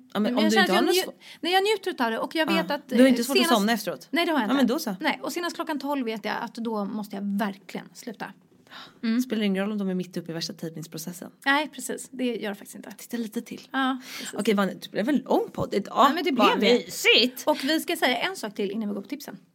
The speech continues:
Speaker 1: Ja, just det, det är tips också. Åh, herregud.
Speaker 2: Ja,
Speaker 1: Mycket
Speaker 2: gud,
Speaker 1: kvar.
Speaker 2: ja.
Speaker 1: Ja.
Speaker 2: Ja. Eh, och det är att nästa vecka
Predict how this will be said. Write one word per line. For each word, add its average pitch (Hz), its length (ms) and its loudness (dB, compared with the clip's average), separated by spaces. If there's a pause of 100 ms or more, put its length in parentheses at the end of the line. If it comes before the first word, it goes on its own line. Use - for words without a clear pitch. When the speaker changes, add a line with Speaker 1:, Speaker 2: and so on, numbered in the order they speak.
(200)
Speaker 1:
Ja, 233 140 0
just 240 140 -2
det, 202 60 -2
det 196 40 0
är - 20 -2
tips 247 260 -8
också. - 180 -10
Åh, 165 80 -6
herregud. - 500 -6
Speaker 2:
Ja, 247 120 0
Speaker 1:
Mycket 220 160 2
Speaker 2:
gud, 247 60 2
Speaker 1:
kvar. - 140 -2
Speaker 2:
ja. 233 160 -6
Speaker 1:
Ja. 240 520 0 (400)
Speaker 2:
Ja. - 80 0
Eh, 254 240 4
och 302 140 -2
det 311 300 0 (100)
är 220 480 0
att 269 520 -4 (300)
nästa 285 440 0
vecka - 300 -6